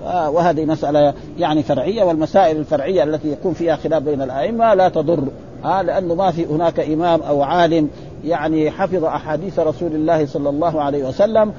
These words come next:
وقد ينسى الإمام وقد ينسى العالم.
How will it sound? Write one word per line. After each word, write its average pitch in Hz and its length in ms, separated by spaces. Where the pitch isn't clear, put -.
وقد 175 280
ينسى 214 320
الإمام 160 440
وقد 156 380
ينسى 202 360
العالم. 170 560